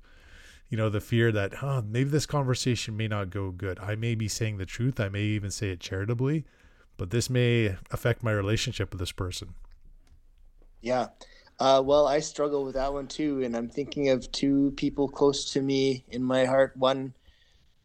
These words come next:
Speaker 2: you know, there was, uh, an example of, um, uh, getting married not in a Catholic church,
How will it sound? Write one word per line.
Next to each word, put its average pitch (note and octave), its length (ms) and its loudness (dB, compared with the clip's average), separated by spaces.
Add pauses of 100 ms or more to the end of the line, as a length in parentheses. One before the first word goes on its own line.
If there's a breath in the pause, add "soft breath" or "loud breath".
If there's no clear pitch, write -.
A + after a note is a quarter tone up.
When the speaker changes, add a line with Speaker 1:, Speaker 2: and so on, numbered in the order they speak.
Speaker 2:
you C3+ 140 0
know, C3+ 400 4
there C3 200 -2
was, B2+ 320 -4
uh, B2 520 0
an D3+ 120 -6
example C3+ 600 -4
of, A#2+ 400 -6 (100)
um, A#2 920 0 (240)
uh, A#2 140 -2 (180)
getting C3+ 280 4
married C3 260 6
not A#2+ 240 2
in C3 100 0
a C3+ 60 -6
Catholic C3 400 -4
church, - 680 0